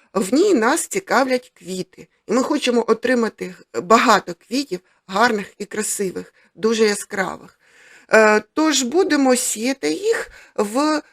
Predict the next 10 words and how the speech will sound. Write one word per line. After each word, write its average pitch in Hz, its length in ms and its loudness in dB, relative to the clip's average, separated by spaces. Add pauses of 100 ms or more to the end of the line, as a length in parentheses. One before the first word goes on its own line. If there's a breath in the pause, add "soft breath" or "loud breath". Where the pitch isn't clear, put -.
(120 soft breath)
е, 220 300 4 (260)
е, 220 500 8 (140)
квітковий 277 440 2
період 214 540 -2
або 240 460 0
в 196 80 -14
день 233 240 0
цвіту. 190 600 -12 (720 soft breath)
Е, 202 320 2
вибираємо, 214 760 2